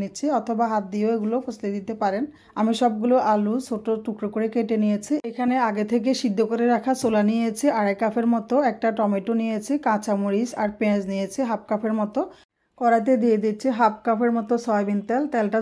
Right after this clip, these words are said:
যখন খুব ভালো মতো গরম হবে, তখনই আমি প্রথমে পেঁয়াজ আর কাঁচামরিচটা দিয়ে দিচ্ছি। আর ছোলা কীভাবে সিদ্ধ করতে হয়, সেটা আসলে কম বেশি আমরা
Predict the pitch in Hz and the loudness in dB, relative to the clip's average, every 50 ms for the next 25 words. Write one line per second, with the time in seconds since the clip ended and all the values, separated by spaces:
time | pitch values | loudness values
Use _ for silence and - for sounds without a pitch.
0 | 214 226 214 254 247 247 240 - 254 214 208 226 214 208 208 208 208 196 208 220 | -2 -2 -2 0 -2 -2 0 0 0 0 2 0 2 2 2 0 0 0 -2 -2
1 | 208 214 202 196 196 202 208 226 208 247 269 254 240 214 208 - 220 220 226 226 | 0 0 0 0 0 -2 -2 0 2 2 2 2 0 -4 -2 -2 -4 -2 -2 -2
2 | 226 233 240 233 226 202 196 - 214 226 226 226 208 - 226 208 202 202 214 240 | 0 -2 0 0 0 -2 -2 -2 -4 -6 -6 -4 -4 -2 -2 0 0 0 -2 -4
3 | 240 - 214 202 208 208 202 202 208 214 196 196 190 185 - - 214 208 196 214 | -4 -4 -6 -4 -2 -2 -2 -2 -2 -4 -4 -4 -6 -8 -8 -8 -8 -4 -2 -2
4 | 202 190 185 202 190 196 - - 262 311 - - 208 208 208 202 202 - - - | -2 -2 -2 -6 -8 -8 -6 -4 -4 -4 -2 0 0 0 -2 -2 -8 -12 -6 -2
5 | 233 226 220 220 226 226 214 220 247 233 233 233 233 233 233 247 220 196 214 220 | 0 2 2 2 2 0 0 -2 -2 0 2 2 2 0 0 -2 -4 -2 -2 -4
6 | 214 247 233 220 226 233 220 233 233 240 202 214 220 220 214 214 220 226 254 262 | -2 -2 -4 -2 -2 -2 -2 -2 -2 -4 -4 -2 -2 -2 -2 -4 -4 -4 -4 -4
7 | - - - _ _ - - 214 208 202 196 196 233 220 220 220 | -6 -14 -20 _ _ -2 0 2 2 2 0 0 -2 -2 0 0